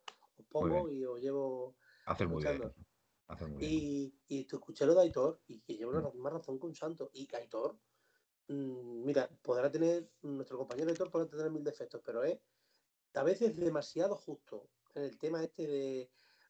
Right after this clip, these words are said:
Speaker 1: de, de los dos penaltis, de las cosas estas, que no es un, una persona que no está, a ver, ¿cómo decirlo? Que no es tan pasional como puedo serlo yo, que Aitor es más,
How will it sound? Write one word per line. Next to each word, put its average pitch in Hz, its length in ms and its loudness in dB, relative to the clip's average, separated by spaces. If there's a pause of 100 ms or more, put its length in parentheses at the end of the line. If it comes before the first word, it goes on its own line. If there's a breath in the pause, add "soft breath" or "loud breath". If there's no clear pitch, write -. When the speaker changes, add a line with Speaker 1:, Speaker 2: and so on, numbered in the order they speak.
(220)
Speaker 1:
de, 131 460 -2 (140)
de 127 440 -4
los 135 100 -8
dos 131 140 0
penaltis, 139 960 -2
de 131 60 0
las 117 100 -6
cosas 135 300 -2
estas, 151 300 -2
que 127 120 -2
no 143 120 0
es 156 40 -4
un, 160 320 -4 (100)
una 156 200 0
persona 165 300 -2
que 131 100 -2
no 143 60 0
está, 156 240 0 (400)
a 135 60 -4
ver, 147 140 2
¿cómo 160 160 2
decirlo? 147 340 0
Que 113 80 -2
no 131 80 0
es 143 60 -2
tan 156 380 -2
pasional 151 440 0
como 147 200 -2
puedo 156 160 2
serlo 151 280 0
yo, 170 240 0
que - 80 -10
Aitor 123 260 -2
es 143 80 -4
más, 147 680 -8